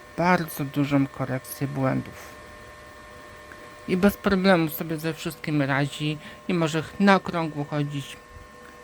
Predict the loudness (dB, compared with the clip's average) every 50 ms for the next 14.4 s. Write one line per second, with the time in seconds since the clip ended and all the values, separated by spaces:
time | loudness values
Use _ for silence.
0 | -20 -20 -20 -20 -20 -16 -8 -2 0 0 2 4 4 2 2 2 0 0 0 0
1 | 0 0 -4 -6 -8 -8 -6 -2 -2 -2 -2 -2 -4 -4 -2 -2 0 0 0 0
2 | 0 -2 -4 -8 -12 -14 -16 -20 -20 -20 -20 -20 -20 -20 -20 -20 -20 -20 -20 -20
3 | -20 -20 -20 -20 -20 -20 -20 -20 -20 -20 -20 -6 2 4 6 6 6 6 2 2
4 | 2 2 4 4 4 2 -2 -10 -12 -14 -16 -20 -18 -10 -4 0 2 2 2 2
5 | 2 4 4 4 4 4 0 -4 -6 -6 -8 -10 -6 -2 -2 0 2 2 2 2
6 | 0 -2 0 2 2 2 4 2 0 0 0 0 2 2 0 -2 -6 -6 -6 -4
7 | -4 -4 -6 -6 -8 -14 -20 -20 -20 -20 -20 -20 -20 -20 -20 -20 -20 -20 -4 4
8 | 6 8 8 8 8 4 2 2 0 -2 -2 0 0 0 0 0 0 0 0 0
9 | 0 0 0 -2 -2 -2 -4 -6 -12 -20 -20 -8 -2 0 2 2 4 4 6 6
10 | 8 6 6 6 4 2 2 -2 -6 -4 0 2 2 2 2 4 4 6 6 6
11 | 4 2 -2 -10 -12 -12 -12 -14 -14 -12 -8 -6 -6 -6 -6 -8 -10 -10 -10 -10
12 | -10 -12 -18 -18 -18 -18 -20 -20 -20 -18 -18 -18 -18 -18 -18 -18 -18 -18 -18 -20
13 | -20 -20 -20 -18 -18 -10 -4 0 4 4 4 4 2 2 0 2 4 6 6 6
14 | 6 4 2 0 2 0 0 -2